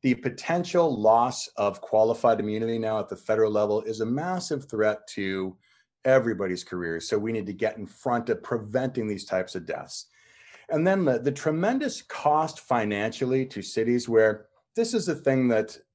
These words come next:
now we, we have such massive financial exposure when there's an in-custody death that not only are, are settlements massively expensive, but just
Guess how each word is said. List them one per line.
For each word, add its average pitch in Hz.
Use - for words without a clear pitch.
now 151
we, 135
we 139
have 143
such -
massive 135
financial 110
exposure 131
when 127
there's 123
an 123
in-custody 127
death 127
that 127
not 165
only 143
are, 104
are 101
settlements 131
massively 107
expensive, 107
but 143
just 175